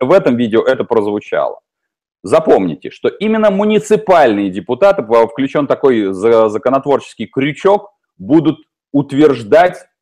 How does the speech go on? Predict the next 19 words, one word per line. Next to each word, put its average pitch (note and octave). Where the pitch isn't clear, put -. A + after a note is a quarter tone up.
того, B2+
кого A#2
не A2+
выдвинут G#2+
в F2
мэры. E2+
И C#3
чем F3+
больше F#3
вы D#3
проведете D3+
так -
называемых, C#3+
я A#2
поставлю B2+
в -
кавычки B2+
это F2
слово G2